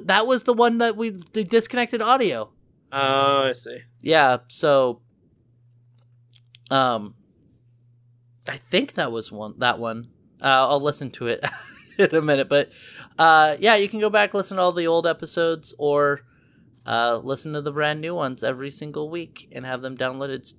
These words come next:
Speaker 1: directly to your phone or computer. I thank you for listening for a whole year. Thank you for being here, Roa, through thick and thin.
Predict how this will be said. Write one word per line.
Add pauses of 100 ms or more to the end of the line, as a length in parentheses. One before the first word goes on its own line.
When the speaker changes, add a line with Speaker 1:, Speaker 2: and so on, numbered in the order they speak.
Speaker 1:
directly
to
your
phone (160)
or
computer. (580)
I
thank
you
for
listening
for
a
whole
year. (440)
Thank
you
for
being
here,
Roa, (120)
through
thick
and
thin.